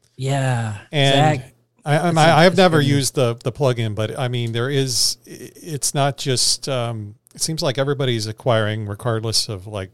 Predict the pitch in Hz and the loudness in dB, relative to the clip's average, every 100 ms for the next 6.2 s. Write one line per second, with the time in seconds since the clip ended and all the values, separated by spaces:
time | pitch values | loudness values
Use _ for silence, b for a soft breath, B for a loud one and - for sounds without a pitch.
0 | _ _ 127 104 107 - _ _ 117 104 | _ _ -10 -10 -12 -20 _ _ -6 -4
1 | 104 110 101 98 98 107 110 101 95 - | -4 -6 -4 -4 -6 -10 -12 -10 -10 -10
2 | 117 104 98 98 101 98 - 107 98 104 | -12 -10 -10 -10 -8 -8 -8 -10 -8 -8
3 | 98 98 b b b 117 110 110 107 107 | -8 -10 b b b -4 -4 -2 -4 -6
4 | 101 101 107 104 107 104 98 - _ 131 | -8 -8 -6 -2 -2 -2 -4 -10 _ -8
5 | 110 107 95 113 107 113 110 - 117 101 | -6 -8 -10 -10 -10 -10 -12 -12 -10 -8
6 | 98 | -10